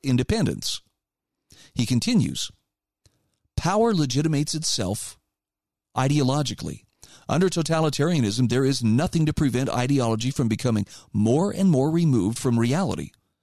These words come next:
gradually turning into what it has already become in the post-totalitarian system.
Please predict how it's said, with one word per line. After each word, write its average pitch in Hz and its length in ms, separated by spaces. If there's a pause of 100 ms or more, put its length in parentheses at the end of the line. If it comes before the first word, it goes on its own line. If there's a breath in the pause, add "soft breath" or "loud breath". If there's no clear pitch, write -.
(220)
gradually 131 440
turning 139 320
into 143 140
what 113 220
it 123 140
has 120 320
already 110 580
become 110 360
in 135 100 (300 loud breath)
the 120 80
post-totalitarian 127 1080
system. 139 520